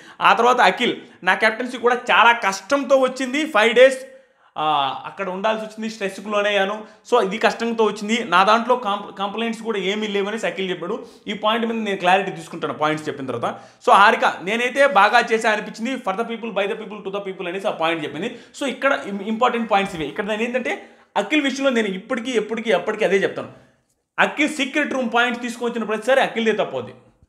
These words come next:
ఖచ్చితంగా అఖిల్దే తప్పవుద్ది. కానీ ఈ పాయింట్లో వరకు బాగుంది. ఇక్కడ సోహెల్, ఆ, అవినాష్ వచ్చేసరికి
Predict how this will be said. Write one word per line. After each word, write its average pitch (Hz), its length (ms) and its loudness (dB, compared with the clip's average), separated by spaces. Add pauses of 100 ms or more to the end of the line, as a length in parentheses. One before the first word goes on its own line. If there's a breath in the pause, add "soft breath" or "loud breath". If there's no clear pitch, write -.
(320)
ఖచ్చితంగా 220 340 -4
అఖిల్దే 190 280 -2
తప్పవుద్ది. 127 300 -4
కానీ 156 500 2 (380 loud breath)
ఈ 202 120 -2
పాయింట్లో 240 420 2
వరకు 226 240 0
బాగుంది. 202 480 2
ఇక్కడ 269 520 2 (160)
సోహెల్, 247 280 4 (640 loud breath)
ఆ, 127 340 2
అవినాష్ 262 320 2
వచ్చేసరికి 226 580 -4